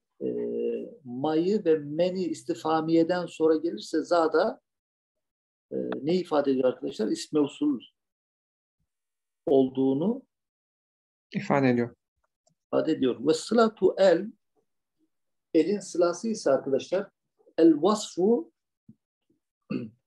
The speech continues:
Speaker 1: vasıf ifade eden bir kelimedir. Ve sılatu gayriha, ama diğerlerinin sılası imme cümletun haberiyetun,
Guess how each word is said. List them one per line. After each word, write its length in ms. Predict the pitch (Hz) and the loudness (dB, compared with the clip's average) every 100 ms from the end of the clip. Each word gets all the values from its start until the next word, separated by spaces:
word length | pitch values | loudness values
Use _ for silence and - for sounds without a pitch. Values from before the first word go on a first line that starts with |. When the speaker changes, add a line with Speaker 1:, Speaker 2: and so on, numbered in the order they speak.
| _ | _
Speaker 1:
vasıf 360 | 131 139 - 175 - _ | -2 0 -2 -4 -8 _
ifade 340 | - 139 131 | -4 -2 0
eden 220 | 135 127 120 | 0 -2 -6
bir 140 | - | -8
kelimedir. 560 | 131 127 156 156 185 - _ _ _ _ - | -4 -2 0 2 2 0 _ _ _ _ 2
Ve 120 | 135 | 2
sılatu 600 | - - 226 214 - 185 | 2 2 2 2 4 4
gayriha, 720 | 196 220 196 123 131 151 226 _ _ _ _ _ _ _ _ _ | 6 6 4 4 2 0 -2 _ _ _ _ _ _ _ _ _
ama 280 | 143 147 131 | -2 -2 4
diğerlerinin 680 | 180 185 185 185 180 202 | 4 4 4 2 2 -2
sılası 840 | 190 - 151 143 - - 147 240 - _ _ _ _ _ _ _ | -2 -2 2 2 0 -2 0 0 -8 _ _ _ _ _ _ _
imme 400 | 202 208 196 170 | -2 0 2 0
cümletun 480 | 170 196 185 170 156 | 0 -2 0 -4 -8
haberiyetun, 960 | - 143 156 185 185 147 - 202 269 | -4 4 4 4 2 2 0 -4 -4